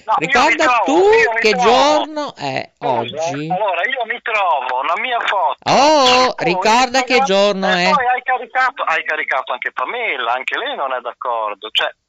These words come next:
Speaker 1: Instagram non è Facebook, che puoi
Speaker 2: Allora, la
Speaker 1: caricare le
Speaker 2: Pamela
Speaker 1: foto.
Speaker 2: ha sbagliato stanotte, o sono io perché ho sbattuto la testa e sto facendo degli errori, io non so.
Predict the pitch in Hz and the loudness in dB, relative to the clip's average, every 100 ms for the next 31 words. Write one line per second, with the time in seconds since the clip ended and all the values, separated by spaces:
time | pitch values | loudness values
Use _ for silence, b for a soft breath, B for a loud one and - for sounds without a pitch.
0 | - B B - 214 - 139 143 143 214 | -8 B B -12 -8 -6 -4 -2 -2 -4
1 | 349 - 143 120 - - - - - 214 | -4 -4 -4 -4 -6 -10 -8 -2 2 4
2 | - 175 - 214 208 247 349 415 370 170 | 4 2 2 2 4 2 2 0 -2 -2
3 | 180 170 175 151 123 110 - 151 - 135 | -2 0 0 2 2 0 -2 -6 -4 -4
4 | 123 107 - _ 180 262 359 _ _ _ | -4 -8 -12 _ -6 -6 -10 _ _ _
5 | _ _ 135 139 135 131 151 160 139 110 | _ _ -4 -2 -2 -2 -4 -4 -2 -4
6 | - 104 120 113 117 - 120 117 113 - | -6 -6 -6 -6 -8 -8 -8 -6 -6 -6
7 | 120 127 - 139 - 131 123 123 117 110 | -6 -6 -10 -14 -12 -12 -10 -8 -8 -8
8 | 113 113 113 147 131 120 139 156 120 127 | -6 -6 -4 -4 -6 -8 -10 -10 -10 -12
9 | - - 104 190 | -12 -8 -8 -8